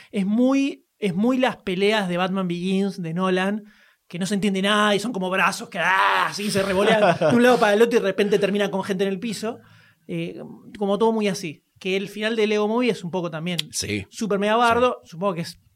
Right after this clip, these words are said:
Speaker 1: a propósito, capaz es una especie de marca registrada de Lego.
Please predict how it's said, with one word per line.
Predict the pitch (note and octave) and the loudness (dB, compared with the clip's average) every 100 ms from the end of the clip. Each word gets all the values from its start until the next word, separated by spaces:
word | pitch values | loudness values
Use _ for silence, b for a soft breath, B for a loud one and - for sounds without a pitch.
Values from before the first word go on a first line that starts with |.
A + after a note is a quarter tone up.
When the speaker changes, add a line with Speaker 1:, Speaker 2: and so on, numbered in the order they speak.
| _ | _
Speaker 1:
a | D#3+ | -12
propósito, | D#3+ G#3 G3+ D3+ D3+ C#3 | -4 -2 -2 -4 -12 -12
capaz | - E3 D3 | -10 -10 -10
es | D3+ | -12
una | C#3+ | -12
especie | D3 D#3 | -12 -14
de | |
marca | D#3+ D#3+ | -12 -12
registrada | D3+ D3+ - E3 D#3 C#3+ C#3 - | -14 -12 -8 -6 -4 -6 -8 -12
de | - - _ _ - - | -16 -18 _ _ -6 -6
Lego. | F3 F#3 F#3 F3 F#3 | -14 -14 -8 -4 -4